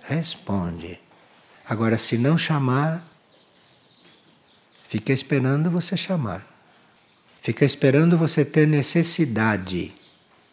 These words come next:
Você ter necessidade de se conhecer. Porque tudo isto é você. Então a gente diz alma, mônada, regente, avatar. Fica olhando assim.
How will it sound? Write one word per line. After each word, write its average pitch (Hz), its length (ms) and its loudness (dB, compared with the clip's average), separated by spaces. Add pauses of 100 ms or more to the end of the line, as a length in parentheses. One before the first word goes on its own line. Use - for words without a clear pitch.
(1200)
Você - 220 -2
ter 143 240 2
necessidade 123 1000 2
de 110 120 -4
se - 200 -4
conhecer. 139 880 -2 (720)
Porque 123 220 -4
tudo 151 280 2
isto 185 200 0
é - 20 0
você. 175 500 -2 (1200)
Então 180 240 2
a 233 80 8
gente 185 280 4
diz 127 240 4
alma, 135 480 4
mônada, 117 640 0
regente, 117 1000 -2
avatar. 123 720 -4 (800)
Fica 170 340 -12
olhando 120 360 -6
assim. 131 320 -8